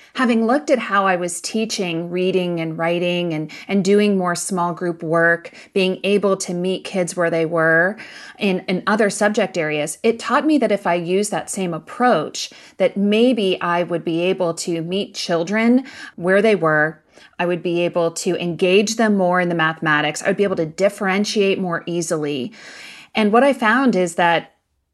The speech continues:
in switching and playing around with the workshop model, I saw joy in kids. I experienced joy again in teaching mathematics for the first time. And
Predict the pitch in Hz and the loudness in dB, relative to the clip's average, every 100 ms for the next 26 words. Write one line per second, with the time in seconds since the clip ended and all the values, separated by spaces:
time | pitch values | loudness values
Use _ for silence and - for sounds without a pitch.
0 | _ - 196 190 - 196 240 - 220 160 | _ -4 -2 -2 -4 4 4 4 -2 -2
1 | 160 175 - 190 180 208 233 240 196 196 | -4 -8 -6 -6 -4 -2 2 2 2 2
2 | 226 202 165 160 202 202 175 - 175 190 | 2 0 -2 0 0 0 -2 -2 0 2
3 | 269 165 151 - - - - - - 220 | 4 2 0 -4 -14 -20 -20 -10 -2 0
4 | 226 254 269 214 - 196 254 208 165 165 | 2 2 4 2 2 2 4 2 0 -6
5 | - - - - - 208 254 269 - - | -10 -12 -12 -14 -2 2 4 2 0 -2
6 | 185 151 - - 175 147 160 170 165 160 | -2 -2 -4 -2 0 0 0 0 0 -2
7 | 160 180 160 165 147 160 151 131 190 - | -4 -4 -4 -4 -4 -2 -2 0 -2 -4
8 | 170 - 165 180 - 156 156 175 202 _ | -6 0 0 0 0 0 0 -4 -8 _
9 | - 247 233 226 226 | -2 2 2 2 -2